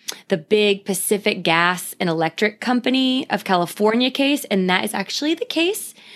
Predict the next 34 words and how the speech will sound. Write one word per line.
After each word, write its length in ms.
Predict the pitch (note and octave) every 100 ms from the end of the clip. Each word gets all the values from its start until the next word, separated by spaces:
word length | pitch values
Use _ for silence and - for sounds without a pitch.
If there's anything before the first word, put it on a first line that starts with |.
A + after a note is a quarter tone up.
| - - G3+
Gareth, 300 | A3 B3 C4
if 80 |
you 80 | A#3+
didn't 180 | B3 B3
know, 320 | B3 B3+ D4+
that, 340 | A#3+ G3+ G3 -
um, 220 | F#3 F#3 -
Aaron 220 | A3 G#3+
Brockovich 500 | A3 A3+ G3 F3+ -
was 140 | F3+
based 260 | F3 F3 -
off 180 | - -
of. 220 | - -
So 260 | - F#3 - - -
huge 380 | - D#4 E4+ -
cases. 420 | C4+ A#3+ - A3+
He 80 | G#3+
won 140 | G3 F3+
a 80 |
lot 280 | D#3+ F3+ A3
of 60 | A3+
money. 480 | G3+ G3 F#3+ F#3+ - - - -
He 180 | A#3+ G#3+
also, 600 | G3 G3+ A3+ G#3 G3+ G3+
um, 460 | G3 F3 E3+ F3 -
the 420 | F3+ F#3 F3 E3+ -
Boeing 480 | F3+ F#3+ F#3+ G3+ G3
seven 260 | G3+ G3 G3+
thirty-seven 720 | G3 F#3+ F3 G3 F#3 F#3 F3+
Lion 300 | F3 E3+ E3+
Air 240 | G3+ A3+
crash 680 | A3+ - A3 A3 A3 G#3 -
in 100 | A3
twenty 340 | G3 F3 F3